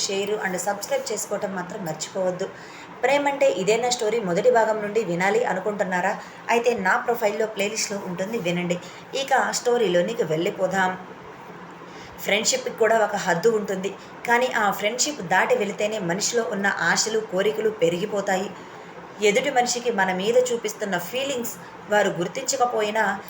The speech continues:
వాళ్ళ కళ్ళల్లో మన మీద చూపిస్తున్న ప్రేమ ఏంటి అనేది మనకు అర్థమైపోతుంది. అది కూడా తెలుసుకోలేనంత పొజిషన్‌లో ఉన్నారా, లేకపోతే చిన్న పిల్లాడు, ఏమీ తెలియనివాడు అని అనుకుంటున్నాడా మీ ఆకాష్ మామ అని సీరియస్గా మాట్లాడుతుంటాడు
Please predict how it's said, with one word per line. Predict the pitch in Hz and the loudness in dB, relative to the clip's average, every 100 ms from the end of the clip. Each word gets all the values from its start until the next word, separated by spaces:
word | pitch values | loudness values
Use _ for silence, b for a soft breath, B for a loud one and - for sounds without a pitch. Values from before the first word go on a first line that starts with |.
| B - | B 0
వాళ్ళ | 226 226 226 220 | 4 4 4 2
కళ్ళల్లో | 214 247 254 254 214 | 4 4 4 4 2
మన | 180 180 | 2 0
మీద | 180 254 262 | 2 4 4
చూపిస్తున్న | 240 226 220 226 214 190 - | 2 -2 -2 -2 -2 -4 2
ప్రేమ | 226 277 277 226 | 2 4 2 2
ఏంటి | 220 233 - | 0 -4 -2
అనేది | 190 208 226 | -2 0 0
మనకు | 208 202 - | 0 -2 -2
అర్థమైపోతుంది. | 156 156 196 208 202 185 180 185 B B B B - | -2 0 0 0 -2 -4 -4 -6 B B B B 0
అది | - 269 277 | 0 0 0
కూడా | 302 302 269 | 2 4 4
తెలుసుకోలేనంత | 254 254 - 247 247 247 240 247 233 208 - B B - | 2 2 4 6 6 4 2 4 4 4 -2 B B -4
పొజిషన్‌లో | 185 175 226 - 254 247 220 | 0 4 4 4 4 4 4
ఉన్నారా, | 196 175 202 - - 262 | 2 2 2 -2 -8 -2
లేకపోతే | 277 277 277 269 277 247 | 2 2 2 2 2 0
చిన్న | 254 262 - | 0 0 0
పిల్లాడు, | 220 262 262 254 - B B - 247 | 2 4 6 6 2 B B -2 0
ఏమీ | 294 285 220 | 0 -2 -2
తెలియనివాడు | 214 254 254 247 247 208 | 4 4 8 8 8 4
అని | 226 220 190 | 0 0 0
అనుకుంటున్నాడా | 196 233 233 220 220 208 | 0 -2 0 2 2 2
మీ | 196 180 160 | 0 -2 -2
ఆకాష్ | 180 233 - | 0 0 0
మామ | 208 202 185 B B B | 0 0 -2 B B B
అని | 240 240 | 0 0
సీరియస్గా | 226 254 269 247 240 220 | -2 -2 0 2 2 2
మాట్లాడుతుంటాడు | 190 196 208 208 196 190 208 | 0 2 0 0 0 2 4